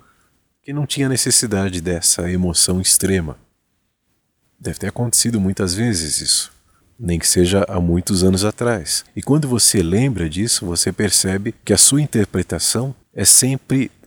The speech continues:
motivada por uma série de reações circunstanciais, pontuais, e que vão construindo aquela possibilidade de reagir naquele momento, naquele espaço, naquele tempo em que você reagiu dessa forma.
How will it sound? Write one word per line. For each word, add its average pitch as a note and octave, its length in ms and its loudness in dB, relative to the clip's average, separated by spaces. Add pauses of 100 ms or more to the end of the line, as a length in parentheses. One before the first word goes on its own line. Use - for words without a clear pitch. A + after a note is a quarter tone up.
motivada G2 1000 0 (240)
por G#2+ 140 0
uma A2 200 4
série C3 400 2
de G2 120 0
reações G2 800 2
circunstanciais, A#2 1600 0 (140)
pontuais, G#2 1000 0
e F2 100 -6
que - 160 0
vão G#2+ 200 2
construindo A#2 960 0 (260)
aquela C3 420 2
possibilidade G#2+ 800 0
de A#2 140 2
reagir G#2+ 560 4 (200)
naquele D3 480 2
momento, G2+ 520 0
naquele E2+ 400 -2
espaço, - 560 -2 (120)
naquele G#2 420 0
tempo A#2+ 540 -2
em A#2+ 80 -6
que - 140 -8
você G#2 320 0
reagiu G2+ 400 0
dessa G#2 320 0
forma. A2 460 -4